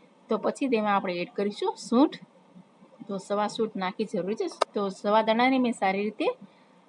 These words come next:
ખાંડથી ખાંડી નાખ્યા હતા અને ઉપરથી આપણે થોડોક ગુંદર એડ કરીશું. જે આપણે ગુંદર ફુલાઈ લીધો હતો તે ગુંદર નાખી દઈશું એમાં અને થોડોક ગુંદર આપણે વધારીશું. અને આ સમયમાં તમારે જો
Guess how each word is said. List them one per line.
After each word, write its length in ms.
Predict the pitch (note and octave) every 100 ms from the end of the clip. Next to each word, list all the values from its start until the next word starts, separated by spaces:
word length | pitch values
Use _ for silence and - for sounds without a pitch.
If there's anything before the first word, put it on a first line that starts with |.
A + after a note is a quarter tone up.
| _ _ -
ખાંડથી 440 | A#3 A3 A3+ - F#4
ખાંડી 320 | - F#3 F#3
નાખ્યા 340 | F3+ F#3 A#3
હતા 160 | A3+ F4
અને 360 | F#4+ - F#3+
ઉપરથી 380 | F#3+ F#3+ A#3 A#3
આપણે 200 | G3 G#3
થોડોક 240 | G3+ G#3 F3+
ગુંદર 360 | F3+ F#3+ A3+
એડ 200 | G#3 F#3+
કરીશું. 380 | G3 G#3 - F#4 G#3+
જે 60 |
આપણે 200 | F#3+ F#3
ગુંદર 300 | F3 G3 G3
ફુલાઈ 360 | G3 - F#3 F#3
લીધો 320 | F3 - B3+
હતો 120 | D#4+ - _ _ _
તે 80 | A3+
ગુંદર 340 | G3+ G#3+ G#3 G#3
નાખી 360 | F3+ F3 -
દઈશું 380 | A3+ A#3+ - D#4
એમાં 320 | C#4+ F4+ A4 - - -
અને 100 | F#3+
થોડોક 300 | F#3+ A3+ A3+ G3+
ગુંદર 240 | G3 A3+
આપણે 280 | G3 - D4 G4 -
વધારીશું. 640 | G3 F3+ G#3 E3+ - - - _ _ _ -
અને 400 | B3+ C#4+ D4 - -
આ 220 | C4 D4
સમયમાં 460 | C#4+ C4 C4 B3+ B3
તમારે 300 | A#3+ A3+ A3+
જો 520 | A#3 B3 A3+ A3+